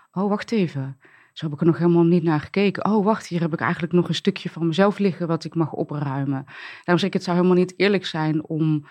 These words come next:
zeggen, "Ik ben af en nu ga ik jou helpen." Ehm, ik denk bij uitstek <laughs> dat coaches en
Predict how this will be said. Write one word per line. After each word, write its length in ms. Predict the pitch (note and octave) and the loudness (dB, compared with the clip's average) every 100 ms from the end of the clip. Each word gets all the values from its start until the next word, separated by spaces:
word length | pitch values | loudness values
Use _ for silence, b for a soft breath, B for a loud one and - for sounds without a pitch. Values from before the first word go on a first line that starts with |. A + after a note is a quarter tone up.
| B | B
zeggen, 260 | B F3 - | B 0 2
"Ik 100 | F3 | 2
ben 140 | E3 | 2
af 320 | D#3 F3 F3+ - | 4 4 2 0
en 160 | E3+ | 2
nu 160 | E3+ F3+ | 4 4
ga 160 | - | 0
ik 140 | C#3+ E3+ | -4 0
jou 220 | E3+ E3 | 2 4
helpen." 500 | E3 F#3 E3+ C#3 C3+ _ b b b | 4 2 2 -6 -10 _ b b b
Ehm, 600 | - E3 D#3 D3+ D3 C#3+ C#3+ - _ | -12 -6 -4 -2 -2 -2 -4 -10 _
ik 120 | - | 0
denk 160 | E3 E3+ | 4 4
bij 140 | E3 | 4
uitstek 460 | - F#3 - F3+ - | 2 -2 0 0 4
<laughs> 20 | |
dat 140 | A3+ - | 2 4
coaches 560 | B3 A#3+ - A3+ G#3+ | 4 4 4 4 4
en 240 | F#3+ F#3 | 2 2